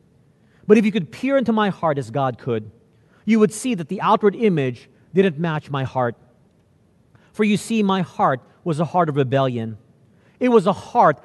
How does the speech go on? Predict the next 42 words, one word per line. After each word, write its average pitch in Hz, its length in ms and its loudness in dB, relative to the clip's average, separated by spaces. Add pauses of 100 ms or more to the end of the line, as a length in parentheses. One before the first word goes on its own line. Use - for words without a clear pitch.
that 180 120 0
ran 190 260 0
away 175 260 0
from 156 200 -6
God. 120 380 -2 (580)
It 240 100 0
was 220 160 6
a 190 80 2
heart 190 380 2
that 190 100 -2
wanted 185 280 0
nothing 208 500 2
of 170 120 0
God. 120 380 0 (640)
It 247 120 2
was 214 160 6
a 185 80 2
heart 160 400 2 (220)
that 196 100 6
didn't 208 180 8
want 185 220 0
God 151 420 2 (140)
to 190 100 -2
be 165 100 2
in 151 100 0
control. 139 600 -2 (720)
It 240 80 2
was 220 160 6
a 214 60 6
heart 190 360 2
that 190 60 -2
was 165 180 -2
living 190 360 2
a 165 40 2
very 190 280 2
worldly 185 480 4
lifestyle. 143 680 -4 (600)
It 240 100 0
was 214 200 4
church - 380 -2
on 220 160 0
Sundays, 147 720 -2